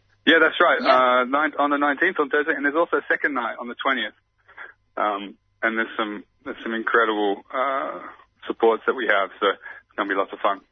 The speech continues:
Speaker 2: Awesome. Sounds great. Thank you so much for joining us, Evan. I've picked
Speaker 1: No worries.
Speaker 2: Terracotta
Speaker 1: Thanks
Speaker 2: to
Speaker 1: for having
Speaker 2: play.
Speaker 1: me.
Speaker 2: Do you think that's an appropriate choice?
Speaker 1: That's a good choice, yeah.
Speaker 2: Sick. Awesome.
Speaker 1: <laughs>
Speaker 2: Thank you so much.
Speaker 1: Okay.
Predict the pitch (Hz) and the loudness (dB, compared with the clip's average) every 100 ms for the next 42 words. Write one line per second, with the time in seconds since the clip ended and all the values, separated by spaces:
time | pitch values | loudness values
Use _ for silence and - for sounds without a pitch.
0 | - 277 311 320 262 190 320 311 294 294 | -8 -6 -6 -8 -12 -8 -8 -8 -6 -6
1 | - 311 381 330 302 294 - 254 240 262 | -6 -8 -6 -6 -8 -8 -8 -10 -6 -6
2 | 269 - 214 240 262 - - - 302 - | -6 -6 -6 -6 -8 -16 -6 0 0 0
3 | 403 - - 302 285 269 262 262 285 - | -6 -6 -8 -2 2 4 4 2 -2 2
4 | 262 269 240 240 226 254 247 262 254 254 | 2 2 -2 -4 -6 -10 -10 -10 -8 -10
5 | - - - 240 240 226 240 - 247 - | -12 -20 -10 -6 -6 -6 -8 -8 -10 -8
6 | 247 277 392 - - - - _ _ _ | -6 -6 -10 -18 -20 -20 -20 _ _ _
7 | _ _ - 117 110 104 - 92 - 113 | _ _ 0 0 2 -2 2 2 2 -4
8 | 294 - - 277 - 277 233 214 - 311 | -4 -4 -4 0 2 2 -2 -6 -6 -4
9 | 349 320 320 294 311 - - - 131 | -4 -6 -4 -2 -2 2 2 4 2